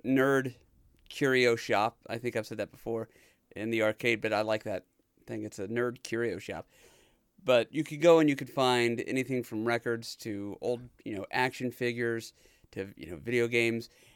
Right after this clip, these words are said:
And one of my favorite finds of all time I had gotten from there, which was Metal Storm, and I still have the sticker on it. I got it for two ninety-nine back in, like, ninety, ninety-six. Of course, that card's worth about a hundred now.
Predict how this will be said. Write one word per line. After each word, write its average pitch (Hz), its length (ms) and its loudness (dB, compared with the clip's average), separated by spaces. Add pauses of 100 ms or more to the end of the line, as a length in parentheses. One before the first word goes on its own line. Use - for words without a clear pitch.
(160)
And 120 200 2
one 214 100 4
of 220 60 2
my 151 100 8
favorite 147 380 4
finds 151 360 4
of 131 60 -6
all 131 140 6
time 139 340 2
I 120 160 0
had 123 160 2
gotten 120 440 4 (480)
from 143 400 2
there, 113 480 4 (480)
which - 180 -8
was 110 140 -6
Metal 131 300 6
Storm, 98 440 -4
and 107 100 -4
I 110 60 0
still 151 240 4
have 135 100 2
the 107 80 -6
sticker - 340 -4
on 117 140 -8
it. 107 60 -6
I 123 100 -4
got 131 160 4
it 104 80 -6
for 113 80 -16
two 160 220 0
ninety-nine 127 580 0 (400)
back 104 240 -2
in, 131 80 0
like, 113 180 -2
ninety, 113 460 -2
ninety-six. 120 800 -2 (400)
Of - 140 -14
course, 117 200 -2
that 113 160 -2
card's 113 280 -2
worth 107 160 -4
about 104 200 -4
a 101 40 -10
hundred 104 260 -6
now. 87 220 -10